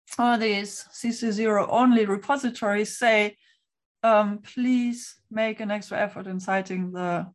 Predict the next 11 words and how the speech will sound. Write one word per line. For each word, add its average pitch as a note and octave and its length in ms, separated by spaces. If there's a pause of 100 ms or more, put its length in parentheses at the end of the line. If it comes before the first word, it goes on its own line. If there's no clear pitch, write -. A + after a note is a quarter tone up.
(280)
originators F#3 680
of F#3+ 160
this F#3+ 160
data F#3 240
sets F3+ 400
nonetheless." F#3+ 720 (1200)
Um, F#3+ 400 (160)
so G#3 160
basically, A3 600 (1040)
I'm G#3 120
asking, G3 540